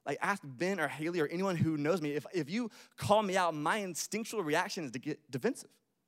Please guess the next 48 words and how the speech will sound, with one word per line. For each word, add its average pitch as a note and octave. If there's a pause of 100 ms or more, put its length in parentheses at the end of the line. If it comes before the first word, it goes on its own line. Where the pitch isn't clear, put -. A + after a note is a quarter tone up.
(360)
And D#3
I -
think A3
for F3+
a D3+
lot E3+
of D#3+
us, C#3
we E3+
get E3+
defensive. E3
And D3+
so D#3+
when C#3+
people G3 (280)
call F#3
us F3
out D3+
on C3
sin, E3
we D3
avoid. B2+ (160)
We C3
take -
a D3+
step C3
back D#3
and C#3+
we D3+ (260)
tend D#3
to C3+
isolate A#2+
ourselves, - (260)
right? E3 (220)
Because D3
no F3
one F#3+
likes D3
to C3+
be C#3
told C3+ (300)
how A#2
to C#3+
live, G3 (200)
right? F3
And E3
I D#3+
think F#3+